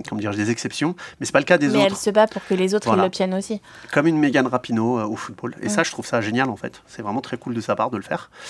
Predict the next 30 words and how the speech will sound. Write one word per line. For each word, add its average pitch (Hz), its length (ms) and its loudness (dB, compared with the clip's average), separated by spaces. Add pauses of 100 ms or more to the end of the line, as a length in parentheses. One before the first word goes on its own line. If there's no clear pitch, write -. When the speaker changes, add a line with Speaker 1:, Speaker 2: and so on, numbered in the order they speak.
(400)
Speaker 1:
Donc, 233 440 2 (880)
Pauline, 110 500 0 (460)
une 131 100 -6
championne, 170 580 -2 (420)
une 120 80 -12
championne, 135 580 -4
tout - 100 -20
à - 80 -10
fait, 117 220 -10 (760)
une 131 100 -12
championne. 160 540 0 (480)
Speaker 2:
<laughs> - 760 -6 (160)
La - 340 -6
pauvre, 359 540 0
non, 349 120 0
c'est - 180 -10
une 240 100 -4
championne. 330 800 4
Speaker 1:
Merci. - 400 2 (460)
Une 196 100 0
championne 233 420 0
plurielle 196 460 2
du 135 140 -8
bitume 214 460 -4
à 190 60 6
la 139 120 4
boue. 120 200 -6 (300)
Effectivement, 117 580 -8
le 131 180 -4
bitume 135 560 -10